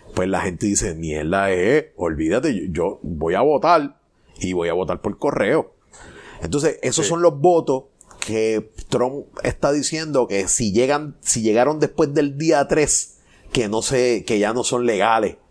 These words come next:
Speaker 1: Pero no tiene evidencia.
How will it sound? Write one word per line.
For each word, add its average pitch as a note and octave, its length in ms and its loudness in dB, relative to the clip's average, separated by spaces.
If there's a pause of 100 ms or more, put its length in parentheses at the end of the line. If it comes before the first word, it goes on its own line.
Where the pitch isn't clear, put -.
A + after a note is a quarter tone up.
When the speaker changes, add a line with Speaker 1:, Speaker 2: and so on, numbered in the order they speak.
(800)
Speaker 1:
Pero C3+ 320 4
no C3 180 2
tiene C#3 540 0
evidencia. D3+ 800 2